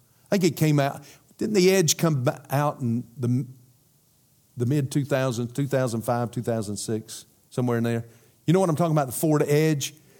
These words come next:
The commercial would say, "It's not a station wagon, it's not a truck, it's, it's on the edge."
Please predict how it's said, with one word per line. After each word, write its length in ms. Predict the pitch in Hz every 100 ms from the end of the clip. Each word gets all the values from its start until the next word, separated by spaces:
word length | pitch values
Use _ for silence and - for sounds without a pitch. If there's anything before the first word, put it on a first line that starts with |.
| - _
The 100 | 139
commercial 420 | - 151 180 - 160
would 120 | 143
say, 100 | 160
"It's 360 | - - -
not 200 | 127 147
a 40 | 156
station 400 | - 165 151 147
wagon, 220 | 143 135
it's 100 | 107
not 200 | 127 135
a 60 | 127
truck, 480 | - 135 131 135 - _ _
it's, 300 | 139 135 - -
it's 180 | 135 151
on 180 | 147
the 180 | 131 135
edge." 520 | 143 160 160 131 -